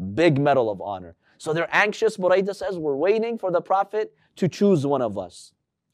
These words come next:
Then the silence of the anxiously waiting companions was broken by the words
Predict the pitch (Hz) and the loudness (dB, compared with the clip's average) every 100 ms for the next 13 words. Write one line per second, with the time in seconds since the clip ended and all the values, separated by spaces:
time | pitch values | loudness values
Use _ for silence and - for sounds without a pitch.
0 | _ _ _ _ _ _ _ _ _ _ | _ _ _ _ _ _ _ _ _ _
1 | _ 95 127 139 120 95 - _ _ 101 | _ -2 2 2 0 -6 -12 _ _ -6
2 | 117 - 143 147 135 113 95 87 - - | -6 0 4 6 4 0 -8 -14 -20 -20
3 | _ _ _ _ _ - 117 104 110 120 | _ _ _ _ _ 0 0 -2 -6 -8
4 | - 175 175 156 - 120 - 113 101 104 | 0 2 2 -2 -6 -8 -8 -8 -4 2
5 | 143 131 120 110 120 110 139 147 160 175 | 4 4 0 -4 -8 -8 -4 -4 -4 -4
6 | 180 117 107 107 90 92 107 107 95 - | -4 -6 -6 -6 -6 -10 -6 -6 -6 -14
7 | 85 82 90 _ _ _ _ _ _ - | -20 -20 -20 _ _ _ _ _ _ 0
8 | 123 127 120 117 117 139 120 110 - | 6 6 6 2 4 6 4 2 -6